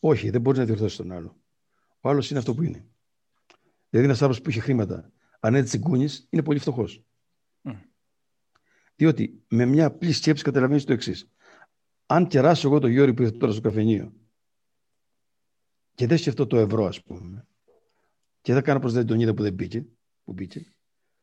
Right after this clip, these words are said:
Speaker 1: την άλλη φορά θα με κεράσει αυτός. Δηλαδή, δεν χάνω τίποτα. Στην ουσία, μια, ένα ευρώ θα πάει και θα έρθει, ας πούμε. Λέω ένα συμβολικό, συμβολικό παράδειγμα, ας πούμε. Ο τσιγκούνης άνθρωπος όμως είναι δυστυχισμένος όταν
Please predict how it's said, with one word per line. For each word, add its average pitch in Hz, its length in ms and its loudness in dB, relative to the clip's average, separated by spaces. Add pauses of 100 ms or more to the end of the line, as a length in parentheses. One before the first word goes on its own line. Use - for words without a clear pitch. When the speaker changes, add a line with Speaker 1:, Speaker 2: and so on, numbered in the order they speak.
(140)
Speaker 1:
την 180 140 -6
άλλη 226 100 2
φορά 180 140 -4
θα 226 60 -8
με 214 60 -4
κεράσει 196 280 -4
αυτός. 147 160 -6
Δηλαδή, 151 400 0
δεν 247 120 -2
χάνω 143 180 0
τίποτα. 98 360 -6 (680)
Στην - 180 -6
ουσία, 196 520 -4 (600)
μια, 175 400 4
ένα 185 160 2
ευρώ 170 160 4
θα 190 100 4
πάει 180 280 0
και 147 80 0
θα 143 100 0
έρθει, 104 160 -4
ας 117 120 -12
πούμε. 107 140 -20 (220)
Λέω 110 200 0
ένα 107 180 -2 (140)
συμβολικό, - 360 -12 (180)
συμβολικό 117 300 -6
παράδειγμα, 104 380 -6
ας 110 100 -20
πούμε. 104 140 -20 (840)
Ο - 100 -2
τσιγκούνης 123 380 -2
άνθρωπος 147 320 2
όμως 131 300 -6 (260)
είναι 165 140 0
δυστυχισμένος 135 760 -4
όταν 104 220 -8